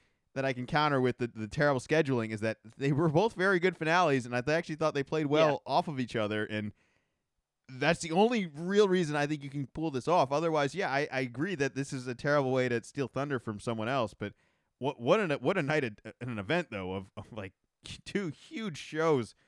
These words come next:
Speaker 1: possibly a peak of H B O. I, I, I tried writing down, like, other peaks, and, you know, I, I wanna talk a little bit right now on our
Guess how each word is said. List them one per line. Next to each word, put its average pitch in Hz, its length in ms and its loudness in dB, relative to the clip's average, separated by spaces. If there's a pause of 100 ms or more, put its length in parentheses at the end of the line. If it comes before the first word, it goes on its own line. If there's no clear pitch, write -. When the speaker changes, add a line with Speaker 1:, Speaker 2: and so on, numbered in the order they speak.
(760)
Speaker 1:
possibly 165 420 -4
a 131 60 0
peak 160 260 -8
of 127 120 -4
H 143 200 -2
B 123 180 -2
O. 110 280 2
I, 120 240 -2
I, 127 120 -2
I 117 120 -2
tried 156 360 0
writing 143 300 2
down, 131 260 0
like, 120 180 -4
other 123 220 -2
peaks, 110 440 -6
and, 95 160 -12 (1080)
you 117 80 -16
know, 104 100 -12
I, 113 160 -8
I 113 140 -4
wanna 131 240 0
talk 131 340 -2
a 135 60 -8
little 131 220 -2
bit 117 180 -2
right 107 200 0
now 107 260 -2
on 98 440 -4 (560)
our 104 480 -2